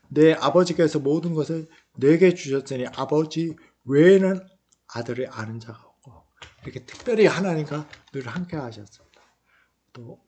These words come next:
어, 아들과 또 아들의 소원대로 계시를 받은 자 외에는 아버지를 아는 자가 없느니라. 그래서 요한복음 십 장 삼십 절에서는 "나와 아버지는 하나이니라."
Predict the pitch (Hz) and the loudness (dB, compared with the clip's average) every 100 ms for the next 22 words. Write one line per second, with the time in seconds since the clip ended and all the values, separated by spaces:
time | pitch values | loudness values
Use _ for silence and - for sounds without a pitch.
0 | - 113 104 101 - _ _ _ _ 135 | -18 -16 -14 -16 -18 _ _ _ _ -8
1 | 135 135 131 127 147 - 139 147 156 156 | -2 0 -2 -4 -6 -6 -8 -4 0 0
2 | 156 156 220 214 196 156 131 127 - 151 | 0 2 2 4 4 4 0 -4 -2 -4
3 | 156 - _ _ 135 165 180 180 160 147 | -6 -10 _ _ -2 0 2 4 4 4
4 | 165 180 185 202 - _ _ 131 127 123 | 4 4 2 -4 -8 _ _ -10 -8 -8
5 | 123 120 110 110 110 113 95 101 92 95 | -8 -10 -10 -10 -12 -16 -14 -14 -16 -20
6 | 90 - _ _ - 110 113 120 135 131 | -20 -20 _ _ -14 -12 -12 -10 -8 -8
7 | 127 127 - - 170 151 170 156 - 127 | -6 -8 -10 -8 -6 -4 -6 -4 -4 -4
8 | 113 135 117 - _ _ _ - 107 127 | -6 -12 -14 -20 _ _ _ -14 -8 -4
9 | 190 208 - _ _ - 107 113 - 107 | -4 -6 -12 _ _ -20 -16 -16 -18 -20
10 | 135 175 _ _ _ _ _ - 180 185 | -18 -20 _ _ _ _ _ -14 -10 -10
11 | 127 107 101 113 117 110 _ | -10 -12 -16 -20 -20 -20 _